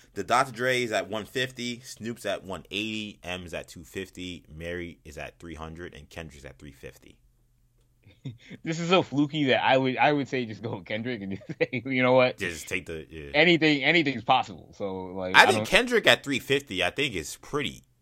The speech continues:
Speaker 1: decent.
Speaker 2: Particularly
Speaker 1: But
Speaker 2: if they're going in order of, like, youngest and,
Speaker 1: Yeah.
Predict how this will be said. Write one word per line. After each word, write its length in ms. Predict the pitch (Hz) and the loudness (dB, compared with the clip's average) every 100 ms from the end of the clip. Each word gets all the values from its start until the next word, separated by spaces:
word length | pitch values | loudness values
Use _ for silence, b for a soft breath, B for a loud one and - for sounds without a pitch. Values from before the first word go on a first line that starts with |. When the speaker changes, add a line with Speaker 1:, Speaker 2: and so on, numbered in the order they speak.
| _ _ _ | _ _ _
Speaker 1:
decent. 420 | - 113 - - - _ _ _ _ _ _ _ | -6 -4 -6 -14 -20 _ _ _ _ _ _ _
Speaker 2:
Particularly 480 | - 135 180 143 156 | -2 2 4 6 6
Speaker 1:
But 60 | 135 | 4
Speaker 2:
if 80 | - | 2
they're 160 | 165 | 2
going 320 | 160 165 151 | 6 6 6
in 80 | 131 | 4
order 320 | 113 135 135 | 2 2 2
of, 100 | 120 | 2
like, 280 | 107 107 90 | 2 0 -2
youngest 640 | 82 98 113 110 107 104 - | -6 -4 -2 0 0 0 -4
and, 260 | 87 82 82 | -10 -10 -6
Speaker 1:
Yeah. 280 | 120 117 | 0 0